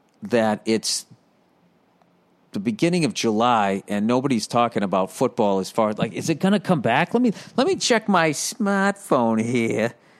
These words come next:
Let me see if this fucking thing's gonna come back. Come on, people. I mean, Jesus Christ. This, you know,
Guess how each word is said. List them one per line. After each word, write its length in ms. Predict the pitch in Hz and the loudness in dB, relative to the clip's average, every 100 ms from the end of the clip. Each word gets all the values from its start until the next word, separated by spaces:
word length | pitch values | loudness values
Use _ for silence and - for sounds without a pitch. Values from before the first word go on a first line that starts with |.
| _ _ _ _ _ | _ _ _ _ _
Let 100 | - | -6
me 100 | 180 | -4
see 260 | 185 - 160 | -4 -2 -2
if 100 | 143 | -2
this 160 | 135 | -4
fucking 380 | - 135 113 120 | -4 -4 -4 -4
thing's 260 | - 110 98 | -4 -4 -4
gonna 200 | 117 95 | -4 -4
come 240 | - 95 | -4 -4
back. 360 | 87 85 82 - - - _ _ _ _ _ _ _ _ _ _ _ _ _ _ _ _ | -2 -2 -4 -10 -20 -20 _ _ _ _ _ _ _ _ _ _ _ _ _ _ _ _
Come 220 | - 156 95 | -6 -2 -2
on, 160 | 78 | -4
people. 400 | - 170 160 175 | -6 -6 -4 -4
I 80 | 92 | -2
mean, 160 | 127 131 | -2 -2
Jesus 440 | - 165 87 67 | -2 -2 -2 -10
Christ. 480 | - 76 65 - - - _ - | -10 -10 -8 -12 -16 -20 _ -12
This, 320 | 104 117 - - | -8 -8 -10 -8
you 120 | 123 | -6
know, 220 | 92 55 | -6 -10